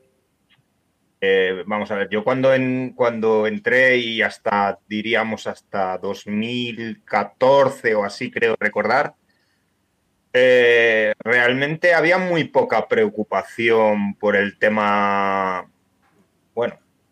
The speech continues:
más que nada, o sea, por ejemplo, en el caso de Bitcoin, eh, preocupa-, la preocupación por la privacidad,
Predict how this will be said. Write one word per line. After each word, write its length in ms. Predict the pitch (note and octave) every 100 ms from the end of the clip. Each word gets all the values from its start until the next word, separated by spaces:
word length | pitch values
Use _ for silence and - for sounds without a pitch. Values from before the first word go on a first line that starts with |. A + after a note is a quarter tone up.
| -
más 120 | -
que 120 | F3
nada, 340 | F3 F#3+ - -
o 100 | A#2
sea, 160 | - -
por 120 | A2
ejemplo, 280 | B2+ C#3 A#2
en 60 |
el 80 | A2+
caso 260 | A2 D#3+ G3
de 120 | F#3+
Bitcoin, 580 | F#3 - F3+ G3 B3 - _ _ _ -
eh, 720 | G#2+ G#2+ G#2+ G#2+ G#2+ G#2+ G#2+ G#2 _ _ _ _ _ -
preocupa-, 420 | A#2+ A2+ A2+ - -
la 200 | A#2 A2
preocupación 460 | A2 - G#2+ C#3+
por 100 | D#3
la 100 | F3+ F3
privacidad, 540 | E3+ E3 E3 D#3